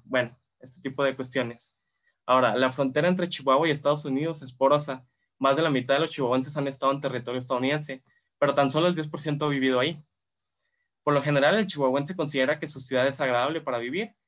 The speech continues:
pero hay un rechazo generalizado al gobierno y a sus políticas excluyentes. Hubo una respuesta ahí que siento que resume bastante bien, eh, en pocas palabras, lo que obtuve, que decía, "Bonita ciudad, mal gobierno".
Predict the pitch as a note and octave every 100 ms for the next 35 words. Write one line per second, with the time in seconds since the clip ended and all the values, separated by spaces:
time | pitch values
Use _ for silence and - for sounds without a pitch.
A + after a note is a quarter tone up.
0 | _ - B2+ C3 C#3 D3 D3 - D3 D3+
1 | C3 A#2+ A#2+ B2 C#3 C3+ D3+ F#3 E3 C3+
2 | - B2 A2+ C3 C#3 C3+ - B2+ B2+ A#2+
3 | A#2 - - C3 C#3 D3 B2+ C#3 C3 C#3+
4 | D#3 D#3 C#3 C3 C3 C3+ C3 B2+ C3 C#3+
5 | D3+ _ _ B2+ B2+ B2+ C3+ C#3 C#3+ D3
6 | D3 _ _ _ B2 A#2+ A#2 C3+ D3 D3
7 | D3 D#3 E3 D3 C3 B2+ A#2+ A2+ - F3+
8 | F3 D#3 D3+ - B2+ A#2 - C3+ A#2 A2
9 | _ _ _ _ _ _ B2+ C3 C3+ D3+
10 | C3 C#3 D3+ C3 B2+ B2 B2 A#2 A#2